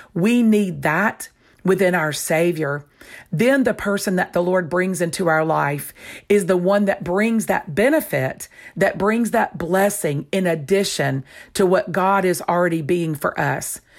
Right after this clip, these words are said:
So I just want to encourage you during this time of being single, look to him, allow him to change the things, to grow you. Take the time to accept yourself,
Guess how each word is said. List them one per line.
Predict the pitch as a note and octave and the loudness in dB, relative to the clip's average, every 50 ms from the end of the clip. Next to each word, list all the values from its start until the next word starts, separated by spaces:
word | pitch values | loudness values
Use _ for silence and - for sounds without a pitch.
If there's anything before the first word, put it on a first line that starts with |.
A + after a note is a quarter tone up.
| - - - - - | -20 -20 -20 -14 -6
So | - A3+ G#3+ | 0 2 4
I | G3+ G3 | 4 4
just | F3+ A#3+ C4+ - A3+ | 4 2 0 0 2
want | C4 C4+ C4 | 2 2 2
to | - - | 2 0
encourage | G3 F3 D#3 - - - G#3 G#3 G#3 G3 D3+ D#3 | -2 -4 -4 -4 -2 0 2 2 2 0 0 -2
you | E3+ D#3+ | -4 -2
during | C#3+ E3+ E3+ F#3 F#3+ G3 F#3 | 0 2 2 2 2 0 0
this | E3 D#3 D3+ - | 0 -2 -2 -4
time | - D#3+ E3+ E3 D#3+ D#3 D3+ - - | -4 -2 -2 0 -2 -2 -2 -4 -2
of | - D3 C#3+ - - | -4 -4 -4 -4 -4
being | E3 F3+ F#3+ F3 E3 | -2 0 0 0 0
single, | D3+ - - E3 D#3+ E3+ D#3 D3+ C#3 C#3+ C#3+ - - - - - - - - - | -2 0 -2 -2 0 0 0 0 -2 -2 -4 -8 -14 -20 -20 -18 -18 -18 -14 -6
look | - F3 G3+ C4 D#4 D4+ - | 0 2 2 2 2 0 -2
to | - G#3 | -2 -2
him, | E3 C3+ D3 F#3 G3 F#3+ E3+ D3+ D3 - - | -2 -2 0 0 2 2 2 0 0 -2 -2
allow | F3+ E3 D#3+ F3+ F#3 G3+ A3+ B3 B3+ | -2 0 2 2 2 4 2 2 2
him | A#3+ A3+ G#3 G3 | 0 0 0 0
to | G3 E3+ | -2 -2
change | - - F3 E3 F3 F3+ F3+ E3+ - | -2 -2 -2 0 0 0 -2 -2 -2
the | E3 D3+ | -4 -4
things, | C#3+ - D#3 D3 C#3+ C#3 C#3 C#3 - - - - - - - | -2 -2 -2 0 0 -2 -4 -4 -6 -12 -18 -20 -16 -6 0
to | - A#3+ | 0 0
grow | G3 D#3+ F3+ F#3+ F#3+ G3+ G#3+ A#3+ C4+ | 2 2 2 2 4 4 4 4 2
you. | A3 F3+ E3 C#3+ C3+ C#3 D3+ - _ _ - - - - - - | 2 0 -2 -2 -2 -4 -6 -8 _ _ -20 -20 -20 -20 -16 -4
Take | - G#3+ A3+ B3+ B3 - | 0 2 2 2 2 0
the | B3+ G#3 | -2 -2
time | - G#3+ A3+ A#3+ A#3+ A#3+ | 0 0 0 2 2 2
to | A3+ A#3+ B3 A3 | 2 2 2 2
accept | G#3 - - - - F#3 F3 - - - | 0 0 -2 0 0 0 0 0 -2 -2
yourself, | F#3 D3+ C#3 - - D3 D3 - - C#3+ - - - | -2 -2 -2 -2 -2 -2 -2 -2 -4 -6 -10 -16 -20